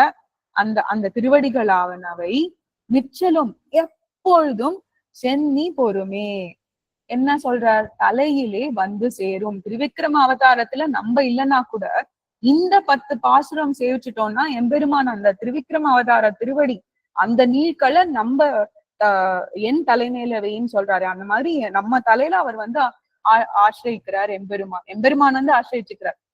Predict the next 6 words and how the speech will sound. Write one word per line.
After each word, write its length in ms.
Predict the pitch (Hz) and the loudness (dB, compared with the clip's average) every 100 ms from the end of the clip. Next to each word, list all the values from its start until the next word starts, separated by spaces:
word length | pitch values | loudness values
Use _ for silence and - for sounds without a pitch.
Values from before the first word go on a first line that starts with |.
| - | -12
அப்படின்னு 380 | 190 190 208 349 | -10 -8 -10 -2
சாதிக்கிறார். 540 | 214 190 185 - - _ _ _ _ _ | 0 0 -4 -14 -20 _ _ _ _ _
இத்திருவாய்மொழியை 1120 | 285 - 277 269 269 302 294 233 196 175 190 240 - | -4 -2 -2 0 4 4 2 0 -2 -4 -4 -4 -6
எம்பெருமானுக்கு 920 | 190 226 302 330 311 302 285 277 - 349 | -4 0 2 2 2 2 2 -4 -2 0
விண்ணப்பம் 560 | 285 262 277 269 269 | 2 2 0 0 -2
செய்வர், 520 | 269 214 220 226 208 | -2 -4 -2 2 2